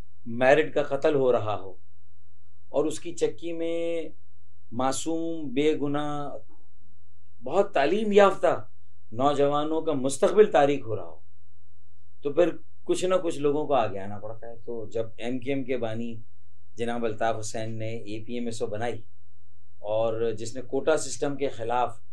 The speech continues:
अलम बगावत बुलंद किया, क्योंकि मैं यहाँ वाज़े कर दूँ,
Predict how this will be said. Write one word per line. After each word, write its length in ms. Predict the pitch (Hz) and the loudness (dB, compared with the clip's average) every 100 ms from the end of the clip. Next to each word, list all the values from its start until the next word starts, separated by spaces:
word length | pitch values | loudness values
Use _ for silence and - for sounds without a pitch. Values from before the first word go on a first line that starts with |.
| - - - | -4 -4 0
अलम 320 | 127 139 143 | 4 4 4
बगावत 460 | 127 120 127 139 143 | 2 4 4 4 2
बुलंद 320 | 117 113 110 | -2 -2 -4
किया, 260 | 104 101 85 - - - - - - - - - | -2 -4 -2 -4 -4 -4 -4 -4 -4 -4 -4 -4
क्योंकि 640 | 165 170 185 190 190 - - - - - - - - - - 117 | -4 0 2 2 0 -4 -4 -4 -4 -4 -4 -4 -4 -4 -4 -2
मैं 120 | 135 | 0
यहाँ 200 | 147 143 | 0 2
वाज़े 260 | 127 143 | 4 6
कर 220 | 170 165 165 | 6 6 6
दूँ, 240 | 180 185 | 0 -2